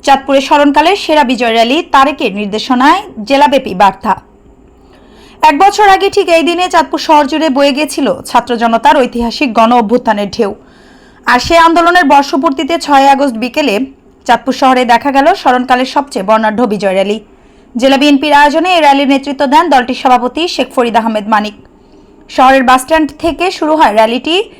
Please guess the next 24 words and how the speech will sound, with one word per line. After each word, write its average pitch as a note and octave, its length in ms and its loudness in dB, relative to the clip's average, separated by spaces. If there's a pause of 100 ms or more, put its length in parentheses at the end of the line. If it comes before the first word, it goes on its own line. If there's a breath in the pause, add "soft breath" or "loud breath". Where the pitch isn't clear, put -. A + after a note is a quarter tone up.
(180 loud breath)
ইলিশ E4 260 0
চত্বর, F4 400 0
মিশন D4+ 380 0
রোড, D4+ 220 2
শহীদ C4 320 -2
মুক্তিযোদ্ধা C4 500 -2
সড়ক, C4+ 460 0 (500 soft breath)
বাইতুল C#4+ 400 2
আমিন D4+ 200 4
মসজিদ C4+ 360 2
চত্বর, D4 400 2 (1000 soft breath)
কালীবাড়ি D#4 400 2
মোড় E4+ 300 4
এবং C4+ 260 2
জে C#4 100 0
এম D#4 140 2
সেনগুপ্ত D4 500 0
সড়ক C#4+ 360 0
ঘুরে B3 320 -2
শেষ B3 320 -4
হয় C#4 140 4
জেলা A#3 200 -2
বিএনপির G#3+ 300 -8
কার্যালয়ে। G#3 500 -2